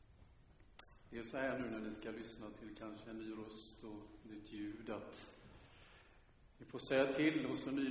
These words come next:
dialekt kanske och lite annat språkbruk, så ni får säga till om det inte blir bra.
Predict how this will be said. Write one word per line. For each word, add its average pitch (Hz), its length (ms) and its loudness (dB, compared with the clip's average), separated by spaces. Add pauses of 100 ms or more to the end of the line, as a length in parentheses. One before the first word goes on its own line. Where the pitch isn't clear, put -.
dialekt 131 680 4
kanske 117 420 -2
och 113 80 -2
lite 110 380 -4 (800)
annat 104 580 0 (840)
språkbruk, 107 840 -8
så - 180 -12
ni 104 100 -6
får 101 280 -12 (1120)
säga 107 380 -2
till 117 380 -4
om 104 120 -6
det 110 60 -8
inte 110 220 -10
blir 113 320 -8
bra. 165 100 -4